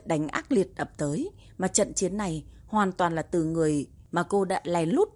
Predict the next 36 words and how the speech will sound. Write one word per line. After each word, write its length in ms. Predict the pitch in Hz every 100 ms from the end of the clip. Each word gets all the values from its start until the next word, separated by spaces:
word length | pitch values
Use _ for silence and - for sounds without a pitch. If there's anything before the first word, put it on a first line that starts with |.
| -
trốn 220 | 190 175
đi 240 | 208 185
ở 160 | - 165
Thẩm 240 | 156 131
Quyến. 340 | - 139 156 359 - - - - -
Cho 160 | 185
nên, 320 | 180 180 190 165 - - -
đôi 180 | 214 226
khi 200 | 233 220
muốn 180 | 196 202
lừa 200 | 220 165
bạn 200 | 151 127
trai 220 | 190 185
một 160 | 165 -
chuyến, 300 | - 151 311 - - - - -
ấy 240 | 175 180
thế 280 | - 175 185
lại 140 | 277 -
thành 200 | 196 147
bẫy 200 | 156 190
mình. 240 | 208 143 113 - - - - - - - - - - - - - _ - -
Sáng 360 | - 190 165
hôm 220 | 180 196 180
sau, 360 | 196 180 170 - - - -
Hứa 240 | - 196 185
Thanh 200 | 233 202
Nguyên 220 | 208 196
gọi 140 | 185
điện 180 | 151 185
cho 120 | - 180
cô, 280 | 185 180 175 - -
hỏi 220 | 208 175
khi 180 | - 220
nào 160 | 190
cô 160 | - 190
về, 300 | 165 139